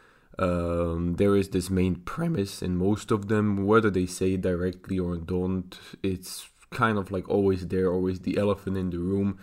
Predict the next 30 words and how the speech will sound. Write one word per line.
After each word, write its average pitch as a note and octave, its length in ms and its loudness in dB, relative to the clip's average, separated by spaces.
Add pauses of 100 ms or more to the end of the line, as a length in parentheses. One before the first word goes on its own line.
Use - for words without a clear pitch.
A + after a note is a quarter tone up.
(300)
is G#2+ 140 -6
that F#2 240 0
you G2+ 120 2
have G2 360 2
your F#2 140 -2
dream F#2 580 0
or F2 140 0
your F2 180 -10
dream F2+ 320 0
life F2+ 400 0
and F2+ 140 0
you F2+ 40 0
should F2 200 -4
just - 260 -12
go G#2+ 220 6
and G2+ 160 2
chase G#2 360 0
it F2+ 120 -2
and F2 180 0
make F#2 300 -2
it F2+ 180 -4 (440)
there G#2+ 340 6
by G2 180 2
any G#2 220 2
means G2 260 -2
necessary. - 680 -6 (320)
The A#2 80 6
problem B2+ 440 8
with F#2+ 200 0
this F#2+ 400 -2